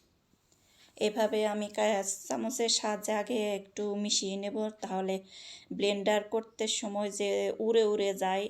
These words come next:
ওইটা আমার ভালো লাগে না। এজন্য একটু মিক্স করে তারপরে আমি আবার ব্লেন্ড করে নেব।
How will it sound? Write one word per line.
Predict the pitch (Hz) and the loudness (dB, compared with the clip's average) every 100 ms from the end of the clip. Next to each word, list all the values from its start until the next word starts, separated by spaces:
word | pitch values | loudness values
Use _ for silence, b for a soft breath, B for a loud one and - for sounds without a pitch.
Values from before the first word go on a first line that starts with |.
| - | -4
ওইটা | 185 180 202 | -6 -2 -4
আমার | 190 190 | -2 -4
ভালো | 196 - 180 185 | -4 -2 -2 0
লাগে | 190 190 | -2 -4
না। | 190 240 320 B B B | -4 -4 -6 B B B
এজন্য | 190 185 214 202 | -6 0 0 -2
একটু | 196 - 247 | -6 -4 -4
মিক্স | 220 196 190 196 | -2 -4 -6 -8
করে | - 247 226 208 | -4 -2 0 0
তারপরে | - 202 - 185 185 | -2 -6 -4 -4 -2
আমি | 185 185 | -2 -2
আবার | 180 185 185 | -2 0 -2
ব্লেন্ড | 190 226 175 170 - | -2 -2 0 -2 -4
করে | 165 160 | -4 -4
নেব। | 156 139 | -6 -8